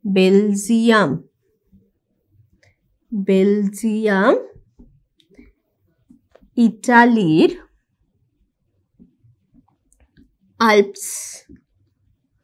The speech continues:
ইতালির আল্পস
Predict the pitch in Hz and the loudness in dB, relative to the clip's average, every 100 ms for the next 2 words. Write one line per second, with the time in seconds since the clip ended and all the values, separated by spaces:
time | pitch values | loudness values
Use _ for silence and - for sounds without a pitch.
0 | _ _ - 208 - 190 190 196 196 269 | _ _ -12 -12 -6 0 0 0 -2 0
1 | 453 - _ _ _ _ _ _ _ _ | 0 -4 _ _ _ _ _ _ _ _
2 | _ _ _ _ _ _ _ _ _ - | _ _ _ _ _ _ _ _ _ 2
3 | 220 226 254 - - | 4 4 2 -2 -12